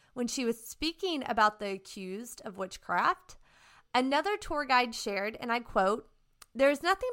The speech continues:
malev-, malevolent here. It's subtle things. Sometimes we think we hear footsteps above us in the attic when nobody is in the house.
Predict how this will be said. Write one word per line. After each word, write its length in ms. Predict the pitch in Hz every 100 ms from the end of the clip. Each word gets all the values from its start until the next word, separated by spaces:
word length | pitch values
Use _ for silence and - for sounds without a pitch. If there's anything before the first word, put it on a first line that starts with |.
| 403
malev-, 380 | 311 277 269 -
malevolent 680 | 233 233 240 247 262 196 175
here. 380 | - 180 185 220 - _ _
It's 180 | 247 -
subtle 380 | - 349 349 277
things. 460 | - 180 - - - - -
Sometimes 480 | 214 226 247 262 277
we 80 |
think 200 | 269 269
we 120 | 285 285
hear 140 | 311
footsteps 580 | - 392 - - - -
above 260 | 190 190
us 180 | 196 208
in 60 | 247
the 140 | 254
attic 300 | 285 359 262 -
when 220 | 196 190
nobody 400 | 180 185 185 202
is 100 | 196
in 120 | 214
the 100 | 240
house. 480 | 247 320 202 -